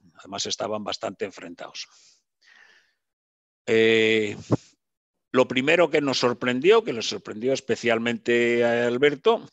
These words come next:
que había sido muchos años, eh, vicepresidente en Airbus y había convivido con los máximos ejecutivos de bae Systems en, esa, en, en el comité ejecutivo de Airbus y en, y en, y en otros foros,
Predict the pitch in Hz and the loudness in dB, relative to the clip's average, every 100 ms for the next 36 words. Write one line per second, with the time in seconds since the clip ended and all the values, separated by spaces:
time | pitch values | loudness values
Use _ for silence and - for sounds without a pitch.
0 | - 98 92 95 - 104 101 98 98 104 | -12 -10 -8 -8 -8 -8 -8 -10 -12 -10
1 | 107 107 - 113 110 104 - - - _ | -8 -8 -6 -6 -6 -8 -10 -12 -20 _
2 | _ - 95 - 113 107 95 110 110 107 | _ -16 -16 -10 -6 -4 -4 -4 -4 -4
3 | 110 107 101 135 - 104 107 104 113 113 | -4 -4 -4 -4 -4 -4 -4 -2 -2 0
4 | 107 107 117 131 120 104 104 95 104 107 | -2 -2 -2 0 -2 -4 -12 -12 -8 -8
5 | - 104 101 101 107 98 101 120 123 107 | -8 -10 -10 -8 -8 -10 -8 -6 -4 -6
6 | 98 92 101 101 - 110 - 104 90 - | -8 -8 -6 -6 -4 -4 -6 -10 -12 -14
7 | _ - - _ - 90 92 98 - 98 | _ -20 -20 _ -16 -10 -6 -4 -4 -4
8 | 95 104 101 107 - 98 95 - - - | -6 -8 -8 -10 -10 -14 -14 -14 -14 -8
9 | 113 - 95 98 110 101 101 98 131 156 | -8 -8 -10 -10 -10 -8 -8 -8 -8 -8
10 | 104 90 85 - - - - - - - | -10 -12 -16 -20 -20 -20 -20 -16 -16 -16
11 | - - - 90 98 110 120 117 156 151 | -20 -18 -14 -10 -6 -6 -4 0 4 4
12 | 190 - | 4 0